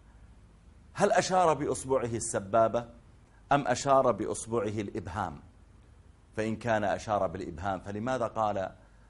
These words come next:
"هذا فعله كبيرهم هذا"؟ هل كان يقصد أصبعه أم كان يقصد كبير الأصنام؟ ما علاقة القمر بكل ذلك؟ ماذا كان قومه يعتقدون في القمر فيعبدونه من دون الله؟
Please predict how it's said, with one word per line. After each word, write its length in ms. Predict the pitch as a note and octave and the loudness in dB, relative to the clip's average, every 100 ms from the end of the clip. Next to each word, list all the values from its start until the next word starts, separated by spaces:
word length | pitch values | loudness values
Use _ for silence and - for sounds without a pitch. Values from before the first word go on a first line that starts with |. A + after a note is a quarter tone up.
| - | -20
"هذا 640 | - A2 G#2 F2+ E2 D2 D#2 | -10 -2 0 0 -4 -10 -10
فعله 460 | F2 F2+ G#2+ F2 E2+ | -6 -2 -2 -4 -8
كبيرهم 580 | F#2+ E2+ G2+ G#2+ G#2+ B2 | -10 -10 -6 -6 -6 -8
هذا"؟ 360 | G2 D#2 C#2 - - - - | -4 -4 -4 -18 -20 -20 -20
هل 140 | - G2+ | -8 -6
كان 260 | A2+ B2 | 0 2
يقصد 400 | A2+ A2 A2 G#2+ | 2 -2 -4 -8
أصبعه 540 | G2 F#2+ - A#2+ D3 C#3 - - - - - - | -8 -8 -4 -4 -4 -6 -14 -20 -20 -20 -12 -8
أم 80 | A#2 | -4
كان 280 | C#3+ C#3+ | 0 2
يقصد 480 | B2 B2+ - A2 G2+ | 2 -2 -6 -8 -8
كبير 360 | G2+ G2+ A2 F#2 | -4 -2 -2 -2
الأصنام؟ 440 | E2 E2 E2 D#2 - - - - - - - | -4 -10 -14 -16 -18 -20 -20 -20 -20 -20 -16
ما 140 | - A#3+ | 4 8
علاقة 500 | A3 G3 F#3 E3 D3 | 10 10 6 4 -2
القمر 420 | C3+ B2+ D3+ C#3+ A#2 | -4 -2 0 2 0
بكل 440 | A2 - A2 G2 | -4 -4 -4 -2
ذلك؟ 500 | F#2 E2 F#2 - - - _ - - - - - _ | -2 -2 -6 -18 -20 -20 _ -20 -20 -20 -20 -20 _
ماذا 280 | G#3 A#3 G#3+ | 2 4 4
كان 260 | G#3+ G#3 | 6 6
قومه 520 | F#3 F#3 G3 F#3 E3+ D#3+ | 6 8 6 6 2 4
يعتقدون 720 | C#3+ A#2+ C#3 C#3 C3+ D3 B2+ | 2 2 0 0 -2 -2 -2
في 80 | A#2+ | -2
القمر 480 | A#2 C#3+ D#3 - - - - - - - - - _ - | -2 -2 0 -2 -6 -20 -20 -20 -20 -20 -20 -20 _ -2
فيعبدونه 880 | D#3+ D#3 A#2 A#2 B2 D#3+ F3 E3 D3+ | 4 4 4 0 0 2 2 2 2
من 220 | D3 C3 | 2 0
دون 200 | A#2 G2+ | 0 -2
الله؟ 280 | F2 D#2 | -4 -6